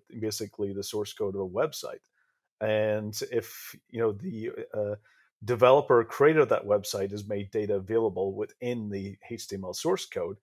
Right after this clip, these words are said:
it's, it's publicly available. It's not, you know, F eleven on a, basically a browser is typically there for troubleshooting and look at the source code and something that's publicly available. So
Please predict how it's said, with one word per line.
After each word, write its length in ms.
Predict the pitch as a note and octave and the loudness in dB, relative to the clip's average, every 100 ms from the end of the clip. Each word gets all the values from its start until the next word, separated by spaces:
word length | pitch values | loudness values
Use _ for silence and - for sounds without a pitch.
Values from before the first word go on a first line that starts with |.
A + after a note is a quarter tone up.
| _ _ _ _ | _ _ _ _
it's, 380 | C3 C3+ - - - | -2 -2 -2 -6 -8
it's 160 | C3 | -8
publicly 480 | - - E3 D#3 C3+ | -8 -2 0 0 -4
available. 560 | A2+ A#2 D3+ G2+ E2+ F#2+ | 0 4 4 4 0 -6
It's 180 | - B2+ | -8 -4
not, 220 | B2 C3 | -4 -4
you 80 | A#2+ | -4
know, 140 | A2 | -2
F 300 | G#2 C#3+ C#3 | 0 -2 -4
eleven 480 | A#2 B2 A#2 F#2+ G#2 G#2+ _ _ _ | 2 6 6 6 -6 -12 _ _ _
on 120 | A2+ A2 | -2 -2
a, 60 | |
basically 420 | G2+ B2 - G#2 | 0 0 0 0
a 40 | G2+ | 0
browser 760 | F#2+ E3+ A2 A#2+ G2+ F2 G2 _ _ _ _ | 0 -2 2 0 0 -4 -6 _ _ _ _
is 400 | A2 G#2+ A2 G#2 | -4 -2 -4 -6
typically 400 | - C#3 A2 A#2 | -4 -4 0 -2
there 200 | G#2 G#2 | 2 2
for 140 | - G#2+ | 2 -2
troubleshooting 560 | - G#2 G#2 - G#2+ | -2 0 -2 -2 -6
and 100 | G#2+ | -2
look 140 | G#2+ G#2+ | -2 -4
at 80 | |
the 100 | A2+ | -8
source 260 | A2+ E3+ G3 | -4 -2 -2
code 280 | - G2 G2 | 0 0 0
and 140 | G2 | -6
something 340 | - B2 - A2 | -4 -4 -4 -8
that's 140 | - | -8
publicly 400 | - A2+ G#2+ G#2+ | -6 -6 -4 -4
available. 380 | G#2+ C3+ A2 G2 | 0 0 2 -2
So 320 | - G#2 G#2 | 0 0 0